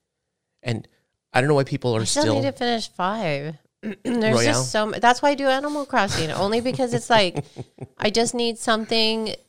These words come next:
Speaker 2: just for a little bit. I don't have a lot of time to invest, and it's the only reason.
Speaker 1: Yeah, I, I feel you.
Speaker 2: Sure you do. <laughs>
Speaker 1: Too, too, too many games. That, we always talk about that. Too many games and not enough time.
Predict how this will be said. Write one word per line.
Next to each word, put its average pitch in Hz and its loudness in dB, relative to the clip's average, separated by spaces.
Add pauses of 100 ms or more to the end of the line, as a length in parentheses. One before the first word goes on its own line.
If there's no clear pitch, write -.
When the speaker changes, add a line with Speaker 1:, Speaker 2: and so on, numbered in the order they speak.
Speaker 2:
just 220 -2
for 254 2
a 240 2
little 220 0
bit. 196 2
I 202 4
don't 220 -2
have 226 0
a 226 0
lot 220 4
of 208 0
time 190 -2
to 208 -4
invest, 170 -4
and 160 -8 (280)
it's - -20
the 220 -6
only 226 -4
reason. 165 -8 (460)
Speaker 1:
Yeah, 95 -4 (540)
I, 135 -6 (140)
I 143 -4
feel 90 -10
you. 107 -8 (760)
Speaker 2:
Sure - -10
you - -12
do. - -10 (300)
<laughs> - -14
Speaker 1:
Too, 139 0
too, - -6 (160)
too 143 -4
many 139 0
games. 113 -2
That, 120 -4
we 170 4
always 175 2
talk 147 0
about 98 -4
that. - -10 (120)
Too 196 -4
many 113 -4
games 98 -6 (140)
and 104 -10
not 85 -10
enough - -16
time. - -16